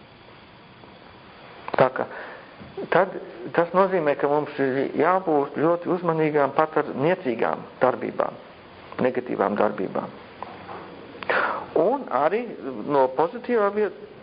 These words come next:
viedokļa, e, ir ļoti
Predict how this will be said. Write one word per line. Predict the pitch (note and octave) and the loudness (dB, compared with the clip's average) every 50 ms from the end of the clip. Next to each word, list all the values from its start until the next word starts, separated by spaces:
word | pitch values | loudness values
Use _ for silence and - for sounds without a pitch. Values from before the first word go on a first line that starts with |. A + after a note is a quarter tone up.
| - - - - - - - - - - - | -18 -18 -16 -14 -14 -14 -12 -12 -12 -10 -6
viedokļa, | - D3+ F3 G#3 G3+ F#3 F3+ E3+ - - - - - - - - - - - - - | -2 0 0 2 2 2 0 -2 -4 -8 -18 -18 -18 -16 -16 -14 -16 -16 -16 -6 -2
e, | - A3 E3 D#3+ D#3+ D#3+ D#3+ D#3 D#3 D#3 D3+ C#3+ - - - - - - - - - - - - | 2 4 4 6 6 6 6 6 6 4 4 2 0 -4 -12 -18 -20 -20 -20 -20 -20 -20 -6 -2
ir | E3 E3+ E3 D3+ C#3 | 0 0 0 0 -2
ļoti | D3 D3+ D#3+ F3 G3 A3 A3+ A3 A3 - F#3+ E3+ | -2 0 2 4 4 4 4 2 0 -2 -2 0